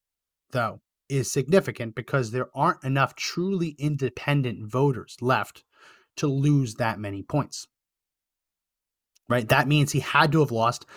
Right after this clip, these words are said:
lean Democrat independents, which is very bad for Joe Biden, very good for us. If you have people who say that they're independent, but they are, again, for all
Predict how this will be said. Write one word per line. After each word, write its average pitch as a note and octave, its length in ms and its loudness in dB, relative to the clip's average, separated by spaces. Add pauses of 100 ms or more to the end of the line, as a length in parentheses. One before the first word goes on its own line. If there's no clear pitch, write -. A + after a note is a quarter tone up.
(240)
lean C#3 420 4
Democrat C3 560 2
independents, G#2 680 -6 (680)
which B2 320 -2
is A2 200 -6
very C3 380 6
bad G2+ 320 0
for G2+ 100 -10
Joe G2 180 -8
Biden, F#2+ 240 -8
very F#2 160 -10
good F2+ 240 -16
for - 200 -16
us. - 380 -4 (460)
If - 160 -10
you B2 60 -4
have F3 280 4
people C#3+ 300 -6
who A#2 100 -4
say - 240 -4
that C3 160 -2
they're A#2 140 -4
independent, A2+ 400 -6
but G#2 140 -10
they G#2 120 -8
are, A2 460 0
again, A2 340 -6
for - 220 -12
all G#2+ 340 -2